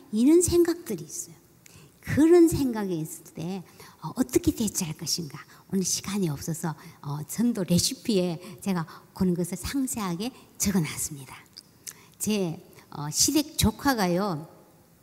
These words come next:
이제 암에 걸려서 이제 얼마 남지 않았을 때 제가 이제 대구로 내려가서 한번 전도를 해야 되겠다 하고 갔습니다. 그 조카, 남자 조카인데요, 정말 불도가, 아,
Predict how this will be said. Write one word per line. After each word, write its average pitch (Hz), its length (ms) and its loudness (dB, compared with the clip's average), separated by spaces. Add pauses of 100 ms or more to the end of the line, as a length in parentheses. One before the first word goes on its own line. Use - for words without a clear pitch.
(840)
이제 - 120 -8 (200)
암에 262 240 6
걸려서 160 680 0 (540)
이제 - 160 -10
얼마 262 220 2
남지 190 320 -6
않았을 - 480 -10
때 147 180 -12 (220)
제가 160 420 -4 (300)
이제 - 260 -6
대구로 196 380 2
내려가서 160 600 0 (260)
한번 180 280 -4 (220)
전도를 196 400 0
해야 220 160 -2
되겠다 180 440 -2
하고 151 260 -6
갔습니다. 156 580 -6 (460)
그 330 300 2
조카, - 340 -6
남자 262 360 6
조카인데요, 165 800 -2 (460)
정말 285 460 0 (400)
불도가, 330 580 2
아, - 960 -18